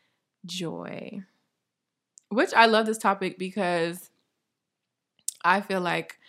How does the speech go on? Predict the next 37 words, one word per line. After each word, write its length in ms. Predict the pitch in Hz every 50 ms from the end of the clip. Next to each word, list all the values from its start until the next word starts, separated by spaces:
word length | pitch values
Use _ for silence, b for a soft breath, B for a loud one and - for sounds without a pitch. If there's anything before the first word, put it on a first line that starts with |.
| b b b b b b b b _ -
I'm 300 | 190 196 214 233 240 208
doing 680 | 202 214 226 247 254 247 240 233 233 226 226 220 220 _ -
everything 800 | 185 190 202 214 214 208 208 196 190 190 190 190 190 190 185
that 160 | 185 - - -
I 600 | - - 165 165 170 175 175 175 180 185 175 - _ _ _ _ _ _ _ _ _ _ _ _ _ _ _ _ _
wanted 360 | - 175 170 160 170 180 185
to 100 | - 226
do. 320 | 190 160 160 156 185 254 254 B B B B B B B B B B B B _ _ -
And 680 | 208 190 190 185 180 180 180 175 175 175 180 190 190 - _ _ _ _ _ - -
I 100 | 214 247
know 140 | 302 349 330
that 180 | 277 247 196 190
a 40 | 190
lot 160 | 190 185 196
of 80 | 214 -
people 340 | 247 226 - 214 202 202
don't 380 | 190 180 190 175 180 190 196 196
have 420 | 185 190 190 180 190 214 240 208
that. 340 | 180 160 - - - - - - _ _ - -
Like, 160 | 175 175 175
a 60 | 180
lot 180 | 180 185 185 202
of 60 | 226 233
people 320 | 247 240 - 226 220 214
can't 340 | 214 - 226 214 208 208 208
say 320 | - - 208 214 214 214
that 400 | 208 208 190 185 185 - - 190
they're 180 | 190 202 208 233
doing 400 | 185 214 214 202 202 196 190 - -
every 200 | 185 185 196 202
single 220 | - 202 190 190
thing 180 | 190 190 185 185
that 120 | 180 175
they 80 | 180 180
wanna 220 | 180 175 175 180
do, 260 | 175 180 185 190 185 -
or 500 | 196 208 233 240 226 214 214 226 240 -